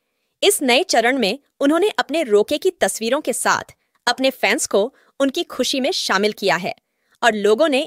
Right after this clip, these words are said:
इस नए यात्रा के लिए उन्हें बधाई दी है। इस खास मौके पर दोनों की तरफ से रिया लुथरा को धन्यवाद दिया गया है, जिन्होंने इस खुशी के पलों को शेयर करके उनकी सुखद शुरुआत में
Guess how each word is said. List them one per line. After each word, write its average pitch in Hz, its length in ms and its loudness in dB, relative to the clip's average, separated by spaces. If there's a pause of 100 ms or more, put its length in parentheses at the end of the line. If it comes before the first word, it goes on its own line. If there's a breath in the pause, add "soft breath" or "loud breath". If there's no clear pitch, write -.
(160)
इस 339 180 -2
नए 202 240 0
यात्रा 269 380 2
के 262 160 0
लिए 185 240 -4 (260)
उन्हें 285 300 2
बधाई 202 460 0
दी 170 140 -8
है। 180 140 -8 (720)
इस 370 160 0
खास 339 360 0
मौके 262 240 -2
पर 160 240 -2 (220)
दोनों 233 340 4
की 381 100 0
तरफ 247 240 2
से 196 300 0 (280 soft breath)
रिया 233 200 2
लुथरा 196 320 -2
को 226 240 0
धन्यवाद 220 540 0
दिया 170 180 -4
गया 156 180 -2
है, 175 160 -8 (460)
जिन्होंने 247 360 0 (100)
इस 285 160 -2
खुशी - 320 -6
के 269 120 -2
पलों 190 340 0
को 262 360 -2
शेयर 240 300 0
करके 175 420 -4 (420)
उनकी 254 260 -4
सुखद 320 400 -2
शुरुआत 185 520 -2
में 214 220 -4